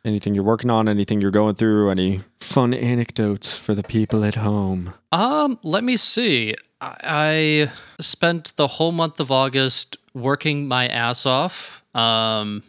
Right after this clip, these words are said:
Speaker 2: so that was, that was a lot of fun. Um, doing a crazy schedule.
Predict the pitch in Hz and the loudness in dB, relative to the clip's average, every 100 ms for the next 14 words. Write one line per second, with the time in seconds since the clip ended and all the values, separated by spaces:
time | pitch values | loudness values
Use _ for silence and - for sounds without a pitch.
0 | - - 120 120 127 139 123 113 - - | -8 -6 0 2 2 -2 -4 -2 0 0
1 | - - - 139 139 127 127 123 - 117 | -4 -10 -4 -2 0 2 2 0 -2 -2
2 | 117 139 143 _ - 117 117 113 110 113 | 0 -2 -6 _ -6 -2 -2 -2 -4 -6
3 | - - - - _ 139 127 127 123 - | -12 -20 -20 -20 _ -2 -2 -2 -6 -10
4 | _ 139 - - 180 160 135 120 - 104 | _ -16 -12 -6 -2 -2 -2 -4 -4 -4
5 | 117 127 | -4 -6